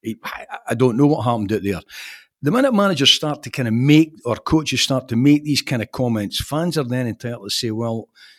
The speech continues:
you're the guy that runs the squad. Why is there no more personality there? Why is there no bravery? You've been involved in signing them,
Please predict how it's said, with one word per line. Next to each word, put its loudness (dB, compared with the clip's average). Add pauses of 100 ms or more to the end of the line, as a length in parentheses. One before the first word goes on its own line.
(160)
you're -2
the -4
guy -2
that -8 (160)
runs 0
the -6
squad. -4 (260)
Why -8
is -4
there -4
no -2
more -4
personality -10
there? -14 (340)
Why -2
is -2
there -2
no 0
bravery? -10
You've -2
been 4
involved -4
in -14
signing -2
them, -10